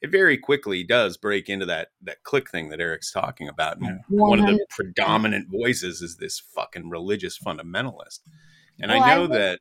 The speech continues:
Speaker 3: the whole cult of it all. Like, it's, it's, it,
Speaker 2: Right.
Speaker 3: it,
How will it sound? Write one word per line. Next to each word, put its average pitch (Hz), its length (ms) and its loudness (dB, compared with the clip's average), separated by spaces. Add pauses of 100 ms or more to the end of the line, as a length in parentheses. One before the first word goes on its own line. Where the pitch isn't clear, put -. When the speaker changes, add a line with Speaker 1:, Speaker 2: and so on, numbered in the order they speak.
Speaker 3:
the - 60 -16 (220)
whole 214 160 0
cult 226 400 -4
of 185 100 -8
it 165 120 -6
all. 151 280 -10 (220)
Like, 185 220 0
it's, 190 140 0
it's, 202 240 0
it, 190 200 0
Speaker 2:
Right. 120 300 2
Speaker 3:
it, - 60 -16